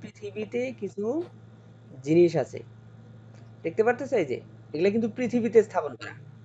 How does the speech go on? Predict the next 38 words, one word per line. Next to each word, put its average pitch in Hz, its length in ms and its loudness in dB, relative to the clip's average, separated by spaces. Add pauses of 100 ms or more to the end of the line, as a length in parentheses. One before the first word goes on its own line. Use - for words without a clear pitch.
(800)
আর 135 180 0 (100)
এইটা 208 260 8
কি 220 220 0
উপরে 185 340 0
থাকে, 127 200 -8
এই 127 60 -2
যে 131 120 -4
স্যাটেলাইটের 147 540 0
এই 135 60 0
যে 131 80 -2
পাখার 143 380 -2
মতো 147 220 -6
দেখতেছো, 151 400 -6
এইগুলা 175 420 0
কি 185 280 -4 (340)
সৌর 175 300 4
প্যানেল। 113 440 0
এগুলাতে 160 400 0
কি 180 160 -18
করা 190 200 2
হয়? 165 100 0
স্যাটেলাইটে 151 680 -2 (380)
চার্জ 165 320 8
দেওয়া 127 300 4
হয়। 107 180 -10 (380)
হ্যাঁ, 131 220 -8 (540)
আর 135 160 -2 (120)
এই 233 280 4
যে 247 120 -2
পিছনে 208 420 -2
একটা 196 220 0
অ্যান্টেনার 175 580 0
মতো 180 220 -4
দেখতেছো, 170 380 -6
এই 175 120 2
অ্যান্টেনা 175 400 0
কি 196 140 -6
করে? 170 300 0